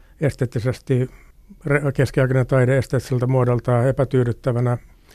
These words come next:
niin nyt alettiin nähdä, että okei, että keskiajalla onkin tällainen ihan oma ominaislaatu, joka voi, joka voidaan, joka on yhteismitaton, mutta yhtä arvokas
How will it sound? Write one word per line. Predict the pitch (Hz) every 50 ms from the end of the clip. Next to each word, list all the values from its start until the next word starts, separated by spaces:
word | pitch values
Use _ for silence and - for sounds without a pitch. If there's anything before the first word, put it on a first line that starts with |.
| - - - -
niin | - 151
nyt | 143 131 -
alettiin | 143 131 127 120 - 143 135
nähdä, | 135 131 117 123
että | 117 - -
okei, | 139 - - 143
että | 127 117 -
keskiajalla | - 156 139 - - 147 131 127 127 127 131
onkin | 127 117 - 123 -
tällainen | - 135 127 127 127 135 135
ihan | 131 135 135
oma | 135 131 127 127 120 - -
ominaislaatu, | 147 135 131 127 127 - - - 139 131 127 120 120 - - 151 - - - - - _ _ -
joka | - 139 120 139 127
voi, | 120 131 127 135 135
joka | 139 135 123 - 135
voidaan, | 127 135 131 127 131 127 127 127 120 -
joka | 147 123 135 135
on | 147
yhteismitaton, | 151 - - - 131 110 - 143 135 120 - 123 113 - 131 127 127 -
mutta | - 135 - - 143
yhtä | 139 131 - - 135 127 123
arvokas | 120 117 117 113 - 143 135 - - -